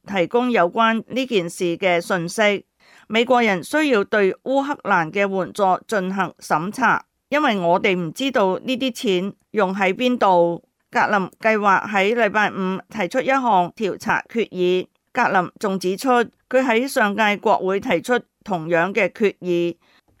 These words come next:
仲得到共和黨嘅全面支持。但當時共和黨喺眾議院並唔係佔多數，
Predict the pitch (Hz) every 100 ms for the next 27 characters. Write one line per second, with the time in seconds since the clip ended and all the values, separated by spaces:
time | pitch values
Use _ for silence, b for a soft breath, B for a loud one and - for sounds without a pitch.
0 | _ - 240 233 294 202 208 - 202 196
1 | 170 156 180 180 214 196 - 190 135 180
2 | 175 165 247 247 240 165 - _ _ _
3 | _ - 226 226 302 302 202 - - 202
4 | 196 170 185 170 196 226 208 226 220 208
5 | 208 196 190 196 226 190 202 208 196 190
6 | 208 202 226 233 233 180 175 160